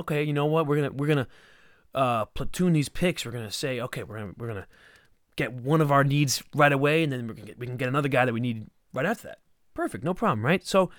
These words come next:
naturally, you draft Ronaldo Balkman, twentieth overall, and Mardy Collins on the twenty-ninth overall pick. Those two guys didn't do cock, all right? They never became anything. At least Channing Frye and David Lee became something.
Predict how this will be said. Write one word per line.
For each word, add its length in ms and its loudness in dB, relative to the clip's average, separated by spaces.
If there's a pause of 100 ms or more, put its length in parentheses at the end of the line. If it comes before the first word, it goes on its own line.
(160)
naturally, 380 0
you 140 -2
draft 340 -4
Ronaldo 460 2
Balkman, 420 0
twentieth 340 -6
overall, 360 0
and 200 -8
Mardy 460 0
Collins 480 -2
on 80 -8
the 60 -12
twenty-ninth 420 -6
overall 240 -8
pick. 280 -12 (1200)
Those 180 -4
two 140 -4
guys 240 0
didn't 300 -4
do 160 -8
cock, 520 -10 (760)
all 80 -8
right? 260 -6
They 120 -4
never 340 4
became 400 -2
anything. 540 6 (440)
At 100 0
least 260 6
Channing 340 2
Frye 560 4 (260)
and 140 -2
David 260 6
Lee 200 4
became 440 4
something. 540 -4